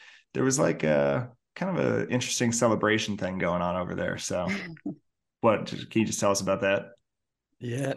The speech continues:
Speaker 3: no, Medvedev, he's a, he's a very interesting character. You know, when you, when you're
Speaker 2: <laughs>
Speaker 3: even around him, it almost seems like, it almost seems like this is going through his head.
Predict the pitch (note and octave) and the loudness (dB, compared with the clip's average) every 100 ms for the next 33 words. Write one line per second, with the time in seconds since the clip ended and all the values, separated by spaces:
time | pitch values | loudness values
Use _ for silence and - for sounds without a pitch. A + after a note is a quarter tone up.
0 | - D3+ C#3 A#2+ C#3 D3+ C3+ D3+ C3 - | -6 -6 -4 -2 0 2 2 2 0 0
1 | D#3 B2+ B2 A2+ G2 C3+ A#2+ G#2+ B2+ B2 | -2 0 0 -2 -4 -4 -2 0 2 2
2 | B2 B2+ B2 A#2+ A#2+ G#2+ - A#2 A2+ - | 0 -4 -4 -8 -6 -6 -2 0 0 -2
3 | G#2 G2 - _ - G#3 - A2+ A2 A#2 | -6 -6 -14 _ -4 -2 -2 -2 0 0
4 | A#2+ A#2 B2 B2+ B2+ B2+ B2 A2 A2+ B2 | 2 2 2 2 2 2 0 0 2 2
5 | B2+ B2 C#3+ C#3 A#2 G#2 B2+ C3 A#2 - | 0 0 0 0 -4 -4 -2 0 -2 -4
6 | - C3+ C3 A#2 B2 A2+ A2+ - _ _ | -6 -2 -2 -2 -2 -2 -4 -12 _ _
7 | _ _ _ _ _ _ _ _ _ - | _ _ _ _ _ _ _ _ _ -12
8 | A#2 C3 C3+ B2+ - C3 A2+ - B2 A#2 | -4 0 0 0 0 2 0 -2 -4 -4
9 | B2 A2+ G#2 A2 G#2 G#2 G2 | -4 -4 -4 -8 -8 -10 -10